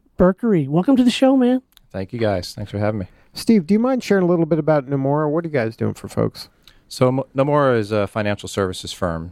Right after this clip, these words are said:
Speaker 2: uh, primarily investment banking, uh, so security, sales, trading, um, investment banking deals, uh, M and A type transactions. So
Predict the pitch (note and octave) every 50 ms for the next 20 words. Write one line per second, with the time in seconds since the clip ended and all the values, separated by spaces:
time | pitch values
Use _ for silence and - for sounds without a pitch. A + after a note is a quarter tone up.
0 | F#2+ G#2+ G#2 G2 F#2 F2 - - G2 F#2 F2+ F2+ F#2 F#2 F#2 F2+ F2+ F2+ F2+ F2+
1 | - - F2+ - - F#2 F2+ F2+ F2 - F2+ F2 F2 F2 F2 F2 F2 E2+ E2+ E2
2 | - - - F#2+ F2+ F2 - - - - - G2+ F#2 F#2 F2+ F2+ F2+ F2+ - -
3 | - F#2+ F2+ F2+ F2 F2+ F2 E2+ - - - - - G2 F2+ F2 F2 F2 F2 E2+
4 | F2 E2+ E2+ E2+ - - G2 F2+ E2+ E2+ E2 E2+ E2+ E2+ E2+ E2 E2+ _ _ _
5 | - - - F#2+ F2 F2+ F2 - - F2 E2+ - F2+ F2 E2+ - - F2 F2 F2
6 | E2+ F2+ F2+ F2+ F2 F2 F2 E2+ E2 - - - - - F#2 F2+ F2 E2+ E2+ F2
7 | E2+ E2+ E2+ F2 E2+ E2+ E2+ E2+ - _ _ - F2 E2 - - - E2 E2 E2
8 | E2+ E2+ E2 E2 - - - E2+ E2 D#2 - - F#2 F2 E2+ E2+ E2+ E2+ -